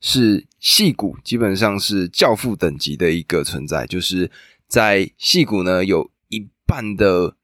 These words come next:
企业基本上都跟他有关联。那举例来说呢，像是 YouTube 的创办人，或者说 LinkedIn，或者是美国的一个食物的评价网站叫做 Yelp，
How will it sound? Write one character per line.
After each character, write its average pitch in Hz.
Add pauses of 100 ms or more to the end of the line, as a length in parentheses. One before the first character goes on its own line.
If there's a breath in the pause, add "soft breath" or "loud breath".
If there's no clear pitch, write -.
(180)
企 175
业 123
基 131
本 98
上 95
都 120
跟 113
他 101
有 87 (100)
关 101
联。 - (360)
那 90
举 92
例 120
来 101
说 104
呢， 95
像 98
是 90 (300)
YouTube 147 (240)
的 98
创 117
办 107
人， 73 (220)
或 104
者 87
说 95
LinkedIn， 139 (240)
或 104
者 85
是 95
美 95
国 98
的 101
一 95
个 82
食 -
物 127
的 101
评 107
价 156
网 92
站 160
叫 95
做 90
Yelp， 117